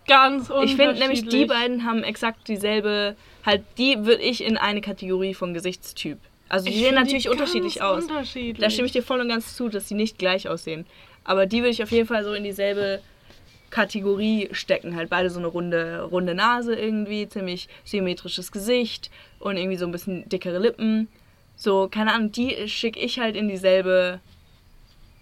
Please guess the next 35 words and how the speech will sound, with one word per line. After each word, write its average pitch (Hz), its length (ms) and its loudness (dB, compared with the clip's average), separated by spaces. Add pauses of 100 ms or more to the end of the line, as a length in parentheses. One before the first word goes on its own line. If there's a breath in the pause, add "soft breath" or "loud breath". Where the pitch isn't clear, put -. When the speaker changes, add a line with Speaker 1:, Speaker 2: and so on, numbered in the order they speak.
(260)
Speaker 2:
selbe 190 240 2
Schiene. 170 340 -6 (640 loud breath)
Speaker 1:
Aber, 240 400 -2 (1160)
okay, 233 420 -4
vielleicht 247 320 -8
hab 277 60 -4
ich 262 100 -10
mir 262 160 -4
die 233 120 -4
Gesichter 240 420 -6
auch 233 40 -6
nicht 233 180 -4
genug 226 320 -4
angeschaut, 226 640 -6
aber 226 280 0
Speaker 2:
Ich 214 40 -4
such 180 160 -10
mal 180 140 -8
Bilder - 220 -12
raus. - 240 -16 (1400)
Speaker 1:
ich, - 380 -10 (520 loud breath)
also 208 240 -6 (300)
ich 240 220 -10 (180)
wa-, 220 300 -8 (120)
glaube 233 440 0
zu 247 120 -8
wissen, 240 300 -4
wie 226 80 0
die 214 180 -4
aussieht, 226 340 -6
die 220 120 -6
Freundin 220 420 -4
vom 220 240 -4
Bruder, 220 380 -4
und 208 180 -6